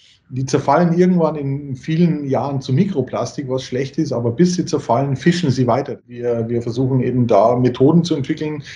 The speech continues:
Äh, zum Beispiel suchen wir den Meeresboden hier in Schleswig-Holstein mit Sidescan-Sonar ab. Das sind Sonarsysteme, die auf Akustik basieren,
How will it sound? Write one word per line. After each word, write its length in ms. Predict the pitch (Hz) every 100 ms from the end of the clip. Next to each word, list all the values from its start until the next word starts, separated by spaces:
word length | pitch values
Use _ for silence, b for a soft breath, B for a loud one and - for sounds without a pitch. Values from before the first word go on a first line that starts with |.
| B B -
Äh, 440 | 117 113 113 113
zum 140 | -
Beispiel 260 | 123 120 120
suchen 300 | 113 143 131
wir 140 | 127
den 160 | 127 120
Meeresboden 600 | 117 127 135 - 127 127
hier 120 | 120
in 60 | 123
Schleswig-Holstein 640 | 131 120 123 123 - 123
mit 140 | 117 117
Sidescan-Sonar 1160 | - 95 135 135 - 147 151 143 143 135 147 131
ab. 180 | 175
Das 120 | 127 -
sind 240 | 127 123
Sonarsysteme, 920 | - 135 107 113 147 156 - 151 156
die 120 | 131
auf 100 | 156
Akustik 460 | 113 - 160 - 175
basieren, 480 | 156 - 165 180